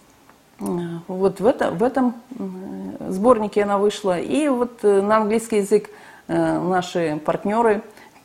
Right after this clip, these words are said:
перевели эти очерки. Но, видимо, сочли, что эта точка зрения тоже имеет право на существование. Ну, да, и вот мне передали это удостоверение,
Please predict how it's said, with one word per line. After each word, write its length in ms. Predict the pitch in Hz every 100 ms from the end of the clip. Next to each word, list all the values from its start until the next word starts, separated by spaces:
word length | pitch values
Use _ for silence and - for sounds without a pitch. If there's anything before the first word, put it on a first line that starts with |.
| _
перевели 400 | 233 220 220 208
эти 220 | 190 180
очерки. 680 | 190 214 269 233 202 208 196 - -
Но, 80 | -
видимо, 340 | 233 285 277 269
сочли, 460 | 262 233 240 269
что 500 | 320 - 220 202 175 -
эта 240 | 202 240
точка 360 | 240 247 - 220
зрения 400 | 208 262 285 269
тоже 360 | 302 370 269
имеет 360 | 214 202 170 156
право 280 | 185 175 170
на 120 | 165
существование. 880 | - - - 180 175 165 165 156 165 - - - - -
Ну, 360 | - 330 202 170
да, 340 | 196 294 254
и 120 | 180
вот 260 | 185 180 -
мне 180 | 185 170
передали 480 | 180 190 180 175 156
это 180 | 151
удостоверение, 840 | 165 165 170 180 170 196 269 226 190